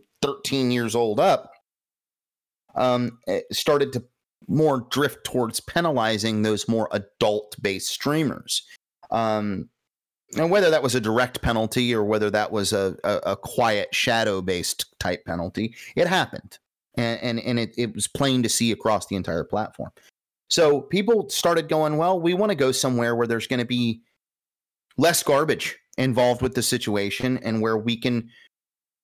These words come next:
we c-, we, our stream can be its stream," right? It, it, it, the life we've generated in this thing, we can continue to generate. We can continue to appease that fan base that we've developed.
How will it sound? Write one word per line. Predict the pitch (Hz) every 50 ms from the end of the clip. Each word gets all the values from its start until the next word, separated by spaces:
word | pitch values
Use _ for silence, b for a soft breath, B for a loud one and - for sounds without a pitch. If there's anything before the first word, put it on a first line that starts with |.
| -
we | - 107 104 113 131 123 127
c-, | - - 131
we, | 113 110 110 135 -
our | - 139 135 139
stream | 139 - - - 131 127 127 120
can | - 120 110
be | 101 120 120 120 - -
its | 117 107 - -
stream," | - - - 131 120 104 87 - 80 78
right? | 92 98 107 107 -
It, | 120 113 107 -
it, | 120 120 110 - -
it, | 117 107 - -
the | 113 107 120
life | 110 101 110 123 131 147 135 - -
we've | 127 131 127 117 110
generated | - 127 123 127 123 120 117 117 113 107
in | 110 110
this | 110 107 104 -
thing, | - - 113 110 110 110 107 B B B B B B -
we | - 131 123
can | 123 - 113 98
continue | - - 110 107 - - - 120 117 110 110 110 110 104
to | - - -
generate. | 107 - 123 117 110 107 87 64 - _ - - - b b b _ _ _ _ -
We | 113 113
can | - 120 117 107
continue | - 113 107 101 - 120 113 113 113 110
to | 107 - - 117
appease | 104 - - - 127 120 120 98
that | 110 101 - -
fan | - 117 110 110 107
base | 98 95 90 87 -
that | - -
we've | 101 104 95 85
developed. | 92 92 104 104 98 - - _ _ -